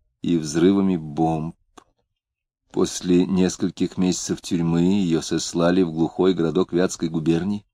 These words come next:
Перед отъездом в ссылку она стала скромнее одеваться,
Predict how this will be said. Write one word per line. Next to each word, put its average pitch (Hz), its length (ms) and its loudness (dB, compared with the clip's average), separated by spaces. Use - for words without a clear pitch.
Перед 82 200 -2
отъездом 85 640 2
в - 60 -10
ссылку 85 540 -2
она 82 140 0
стала 82 240 -2
скромнее 82 480 -2
одеваться, 78 640 -2